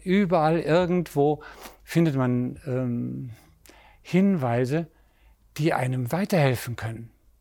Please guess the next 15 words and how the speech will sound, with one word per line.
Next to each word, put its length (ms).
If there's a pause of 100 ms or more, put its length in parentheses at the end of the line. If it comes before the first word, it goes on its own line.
(1700)
Ist 260
das 160
wirklich 360
so? 240 (1000)
Ist 220
der 100 (120)
Reichtum 680 (420)
des 200
Todes 400
Jesu 240
nicht, 340 (800)
wenn 140
man 80
es 80
mal 240